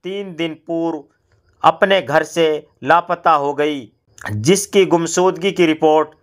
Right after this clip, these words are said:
स्थानीय थाना फिरोजपुर झिरका में उनतीस फरवरी को दर्ज कराई गई। पुलिस द्वारा इस मामले में जब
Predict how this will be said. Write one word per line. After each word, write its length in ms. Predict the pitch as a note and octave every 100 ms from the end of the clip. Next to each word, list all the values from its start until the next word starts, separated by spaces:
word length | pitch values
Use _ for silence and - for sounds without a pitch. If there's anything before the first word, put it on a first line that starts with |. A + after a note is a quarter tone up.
| _ C#3+
स्थानीय 560 | - F3+ F#3 F#3 F#3
थाना 420 | F3 D#3 D#3 D#3+
फिरोजपुर 520 | D#3 D#3+ E3+ E3+ F3 C3+
झिरका 440 | A2 C#3 - E3
में 100 | D#3
उनतीस 640 | - D3+ D#3 - E3 - -
फरवरी 340 | C3+ D3+ D#3
को 180 | - C#3+
दर्ज 340 | G#2+ C#3+ C3+
कराई 340 | - C3 C3 A#2+
गई। 320 | C#3 B2 F#2+ _ _ _ -
पुलिस 340 | F#3 G3 -
द्वारा 320 | C#3+ D#3+ E3 D#3+
इस 180 | E3+ -
मामले 440 | D3+ D3 D3+ E3 D#3
में 200 | D3 A#2+
जब 280 | D3 B2